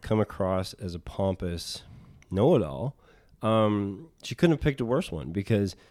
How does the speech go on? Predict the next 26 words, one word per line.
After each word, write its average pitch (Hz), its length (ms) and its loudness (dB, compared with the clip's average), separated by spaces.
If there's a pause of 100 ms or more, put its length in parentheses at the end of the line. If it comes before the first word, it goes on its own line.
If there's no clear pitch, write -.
(680)
what, 117 240 0 (140)
you 131 100 2
know, 113 100 4
she 107 160 -2
said, 107 240 2
"Or 107 400 2 (160)
heaven 117 220 4
forbid 104 340 2
you 101 80 2
believe 101 280 4
it's 92 140 -2
a 98 40 0
random 92 380 2
act." 98 260 -2
Well, 117 140 2
it 117 40 -6
takes 131 240 0
as 113 80 -6
much 120 280 -4
faith 117 360 -4
to 107 80 -10
believe 101 560 -2
that 95 200 -4
life 101 300 -4
came 104 220 -2
from 95 100 -4